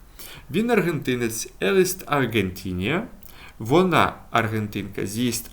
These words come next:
Argentinierin. Е, аргентинське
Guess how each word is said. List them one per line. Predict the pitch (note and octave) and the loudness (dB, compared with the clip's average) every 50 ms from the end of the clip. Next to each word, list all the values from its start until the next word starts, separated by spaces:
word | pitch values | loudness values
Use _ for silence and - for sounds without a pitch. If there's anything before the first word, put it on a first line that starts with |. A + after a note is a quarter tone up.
| - | 0
Argentinierin. | - A#2+ A#2 A2+ A2 G2+ G#2+ G2+ F#2+ F#2+ - - - G2 F#2 F#2 F#2 F#2 F#2 F2+ F2+ F2+ F2+ F#2+ G#2 B2 D#3+ G3 B3 - - - - - - - - - - - - - - - - - - - | 2 4 4 4 2 2 2 2 2 0 -4 -6 -6 -4 -4 -2 -2 -2 -2 -2 -2 -2 -2 0 0 0 0 0 -4 -6 -12 -18 -20 -20 -20 -20 -20 -18 -18 -18 -16 -16 -16 -18 -18 -12 -6 -2
Е, | A2 A2 G2+ G2 - - | 0 2 2 0 0 0
аргентинське | - B2+ B2 A#2+ D#3 E3 E3 E3 D3 A2+ G2+ - - - - F2+ F2+ | 0 0 0 0 0 -2 -2 -2 -2 -2 -2 -4 -6 -4 -4 -4 -4